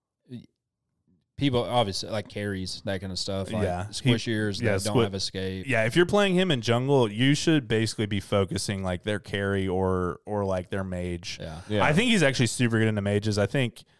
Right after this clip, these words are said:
Speaker 3: Kinda hard to kill a Gideon 'cause of the teleport, but other than that,
Speaker 2: Yeah,
Speaker 3: like,
Speaker 2: but you
Speaker 3: it's
Speaker 2: can go
Speaker 3: fine.
Speaker 2: through the teleport and then just dash at them and he can't
Speaker 3: Yeah.
Speaker 2: get away. You know what I'm
Speaker 3: But if you
Speaker 2: saying?
Speaker 3: dash to engage, which is,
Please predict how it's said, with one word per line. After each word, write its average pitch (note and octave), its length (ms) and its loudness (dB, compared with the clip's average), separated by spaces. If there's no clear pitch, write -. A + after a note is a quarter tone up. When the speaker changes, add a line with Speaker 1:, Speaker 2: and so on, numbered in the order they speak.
Speaker 3:
Kinda C#3+ 180 0
hard B2 120 2
to G2 80 -10
kill G#2+ 180 0
a F#2 60 -4
Gideon F#2 400 -2
'cause F2+ 160 -6
of D#2 60 -18
the E2+ 60 -6
teleport, E2+ 520 -6
but F2 100 -4
other E2+ 160 -2
than D#2+ 120 -8
that, D#2+ 100 -4
Speaker 2:
Yeah, A2+ 220 4
Speaker 3:
like, G#2+ 100 0
Speaker 2:
but D#3 80 4
you G3+ 60 4
Speaker 3:
it's A#3+ 80 0
Speaker 2:
can E3+ 100 4
go C3 80 6
Speaker 3:
fine. A2+ 80 6
Speaker 2:
through B2 160 4
the G#2 80 6
teleport F#2 680 0
and G#2+ 220 0
then G2+ 120 0
just F#2 200 -2
dash G2 320 0
at F2 140 -4
them F2+ 200 -4
and E2+ 160 -8
he G#2 80 -12
can't G2 160 -10
Speaker 3:
Yeah. E2+ 60 -6
Speaker 2:
get - 100 -8
away. G#2 240 -6
You A2 80 -4
know G2+ 60 -2
what - 20 -4
I'm F#2+ 60 -4
Speaker 3:
But C3 140 0
if B2 80 2
you - 20 0
Speaker 2:
saying? B2 80 0
Speaker 3:
dash A#2+ 280 2
to A2+ 120 -6
engage, F#2+ 520 -2
which F2+ 160 -10
is, E2+ 360 -10